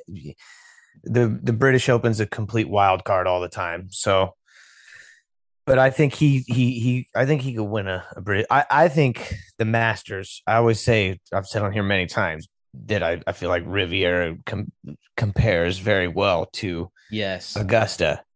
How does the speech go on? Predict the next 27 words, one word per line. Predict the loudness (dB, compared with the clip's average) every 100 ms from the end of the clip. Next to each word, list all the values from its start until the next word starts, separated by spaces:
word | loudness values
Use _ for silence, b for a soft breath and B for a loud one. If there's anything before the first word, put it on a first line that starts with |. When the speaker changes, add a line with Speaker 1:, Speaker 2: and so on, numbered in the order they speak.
| _
Speaker 1:
and | -6
he's | -2 -2
Speaker 2:
Yes. | 2
Speaker 1:
won | 4 4
at | 4 4
Riviera. | 2 4 4 4 4 2
He's | 0 -2 -2
always | -2 -2 -8
played | -6 -6 -4 -2
well | -2 -2
there. | -2 -2 -4 -8 _ _ _ _ _ -4
Uh, | 0 0 -2 -6 -8 -12
he's | -8 -6
a | -4
Southern | 0 0 0
California | 0 0 0 -4 -6 -2
guy, | 0 2 0
so | -4 -10
I |
think | -10 -12
he | -10
grew | -6 -4 0
up | 0 0 _
playing | 0 0 2
there. | 0 0 0 -2 -6 -6
Uh, | -4 -2 -2 -6 -6
but | -6